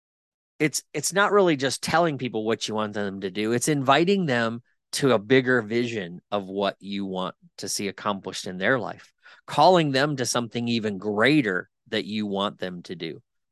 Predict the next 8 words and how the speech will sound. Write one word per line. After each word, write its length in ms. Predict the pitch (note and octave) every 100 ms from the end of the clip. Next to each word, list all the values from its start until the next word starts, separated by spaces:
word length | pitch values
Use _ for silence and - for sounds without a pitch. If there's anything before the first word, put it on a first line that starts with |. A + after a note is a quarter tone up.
| _ _ _ _ _
and 160 | C3 D3+
then 200 | G3 F#3
showing 480 | - E3+ G3+ E3
them 220 | A2+ G2 G#2
what 280 | C#3 C#3+
that 280 | G2 C#3 -
looks 360 | B2 F3+ - -
like, 300 | G2 -